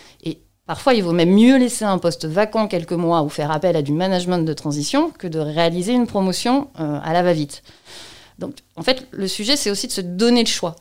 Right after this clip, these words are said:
Il est important pour ça de connaître chacun de ses collaborateurs, de se projeter à cinq ou dix ans avec lui, de le préparer à acquérir les savoir-être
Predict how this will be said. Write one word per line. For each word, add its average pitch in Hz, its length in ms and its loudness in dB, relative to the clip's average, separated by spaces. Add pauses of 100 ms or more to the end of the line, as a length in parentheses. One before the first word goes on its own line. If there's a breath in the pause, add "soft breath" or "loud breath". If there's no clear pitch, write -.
(140)
Il 170 140 -6
est - 20 0
important 190 460 -2
pour 180 120 -12
ça - 120 -6
de 302 60 -10
connaître 220 360 -4
chacun 277 380 0
de 277 60 -2
ses 233 140 -4
collaborateurs, 190 840 -2 (100)
de 190 100 -12
se 185 80 -12
projeter 240 460 0
à 160 140 2
cinq 220 420 -4
ou 170 80 -10
dix 165 200 -8
ans 202 160 2
avec 147 280 -2
lui, 349 200 0 (360 loud breath)
de 160 80 -2
le 151 80 -2
préparer 147 680 0
à 151 100 -4
acquérir 139 520 -4
les 131 140 -4
savoir-être 147 800 -4